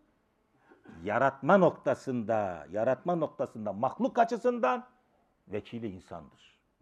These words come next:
Bak, uluhiyet demiyoruz, vekil. Yaratılmış. Çünkü şuunat ilahiyeden bazıları insana verilmiştir. Allah bu alemi yaratmış Celle Celaluhu, dünyayı yaratmış.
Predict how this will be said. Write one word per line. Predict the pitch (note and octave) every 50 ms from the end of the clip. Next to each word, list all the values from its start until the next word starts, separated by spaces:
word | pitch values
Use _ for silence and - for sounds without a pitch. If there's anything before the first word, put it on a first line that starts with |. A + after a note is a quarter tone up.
| _ _ _ _ _ _ _ _ _ _ -
Bak, | F2+ E2+
uluhiyet | A2+ G2 G#2+ G#2+ F#2+ A#2+ B2+ A2 - -
demiyoruz, | C3+ C3 A#2+ G#2 F2+ D2 C#2+
vekil. | - B2 B2 - A#3+ A#3 E3+ - - _ _ _ _ _ _ _
Yaratılmış. | - G#2+ A#2+ D#3+ D3+ - G#3 A#3 C4 D#4 C#4 F3 - - - _ _ _ _ _ _ _ _ _ _ _ _ _ _ _ _ _ _ _ _ _ _ _ _ _ _ _
Çünkü | - - C4 A#3+ E3+ D3+
şuunat | - - - G#3+ A3+ A#3 A#3 A#3 A#3+ C#4 D4 C#4 C#4+ -
ilahiyeden | A#3+ A3 A3+ A3 G3 G3 G#3 G3+ F3+ G#3 G3 F3+ D#3+
bazıları | G3 A3 A3+ G3 F#3 G3 G#3 G#3 G#3+
insana | G#3 G3+ F#3 - F#3 F#3+ G3 G3 F#3+
verilmiştir. | F#3 F3+ F3+ F#3 F3 F3+ G3+ F3+ - - F#3 D#3 - - - _ _ _ _ _ _ _ _ _ _ _ _ _ _ _ _ _ _ _ _ _ _ _ _ _ _ _ _ _ _ _ -
Allah | C3 D3 F3 G3+ F#3+ - -
bu | G#3 G#3+
alemi | G#3+ G#3+ G#3+ A3+ A#3+ B3+
yaratmış | C4 C4 B3 B3 A#3 - A#3 A3+ -
Celle | - - G#3+ G3+ G3+ G3+
Celaluhu, | F3 G3 F#3+ F#3 F3 F3 D#3 D3+ C3+ A#2
dünyayı | E3 G3+ G3+ A3 A3 A#3 A3+
yaratmış. | A3+ G3+ F#3+ F3 - - E3 C3 - - - -